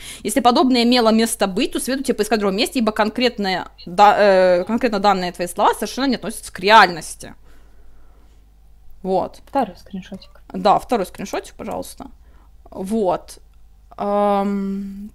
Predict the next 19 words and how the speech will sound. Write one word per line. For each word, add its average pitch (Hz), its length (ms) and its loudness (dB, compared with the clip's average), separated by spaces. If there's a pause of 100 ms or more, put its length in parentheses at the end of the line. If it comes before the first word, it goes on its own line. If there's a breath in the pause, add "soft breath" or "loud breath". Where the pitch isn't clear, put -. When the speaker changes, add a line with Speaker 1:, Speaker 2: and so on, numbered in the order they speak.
(220)
Speaker 1:
так, 175 280 -8
так, - 200 -18
так, - 240 -16
так, - 260 -16
так. 453 400 2 (140)
На 220 100 -4
что 226 140 -6
мне 226 120 2
отправили 175 380 -2
вот - 180 -12
это 208 220 -4
вот. 427 240 -6 (580 soft breath)
Я 269 160 4
пишу: 294 180 -6
"Спрошу - 300 -4
еще 294 320 2
раз, - 160 -6
есть - 280 2
пруфы?" 320 600 6